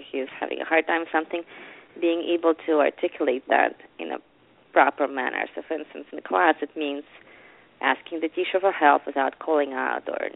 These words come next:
not really letting his emotions be very obvious, because sometimes it becomes distracting. Uh, so when we problem solved this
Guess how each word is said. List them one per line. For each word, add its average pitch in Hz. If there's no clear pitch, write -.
not 73
really 156
letting 139
his 139
emotions 131
be 127
very 64
obvious, -
because -
sometimes 147
it -
becomes 135
distracting. -
Uh, 156
so 180
when 180
we 165
problem 208
solved 156
this 160